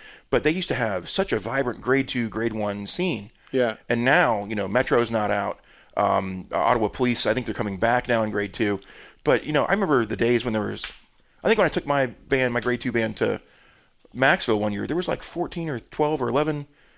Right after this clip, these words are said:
Speaker 1: maybe ten. I, I, I don't know. It was, it was more than, it was double digits in grade two.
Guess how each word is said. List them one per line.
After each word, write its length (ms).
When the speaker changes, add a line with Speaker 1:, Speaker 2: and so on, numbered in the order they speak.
Speaker 1:
maybe 140
ten. 260
I, 120
I, 60
I 40
don't 160
know. 160
It 100
was, 300
it 60
was 120
more 220
than, 240
it 40
was 120
double 220
digits 480
in 140
grade 240
two. 360